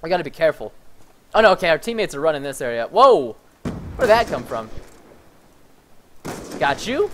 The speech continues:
There's another one right here. Semtex that. Check around here. Okay, so these guys are playing pretty... Pretty swell. Oh, I missed the stabber! No! Not the stabber, man.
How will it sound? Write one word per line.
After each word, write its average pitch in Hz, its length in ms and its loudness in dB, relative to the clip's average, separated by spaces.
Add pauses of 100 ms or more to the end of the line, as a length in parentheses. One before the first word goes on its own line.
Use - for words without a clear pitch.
(180)
There's 135 140 -16
another 147 200 -2
one 139 120 -4
right 127 120 -8
here. 214 180 -4 (840)
Semtex 156 520 -6
that. 226 280 0 (200)
Check - 240 -16
around 123 220 -10
here. 202 300 -8 (760)
Okay, 147 160 -4
so 139 100 -12
these 226 180 -2
guys 202 320 4
are 147 40 -6
playing 185 340 -4
pretty... 139 380 -6 (920)
Pretty 123 140 -18
swell. 143 420 -2 (380)
Oh, 165 180 12
I 320 60 12
missed 392 280 2
the 311 120 -2
stabber! 330 580 8
No! 285 600 10 (220)
Not 311 260 6
the 170 100 2
stabber, 254 500 2
man. 135 340 -4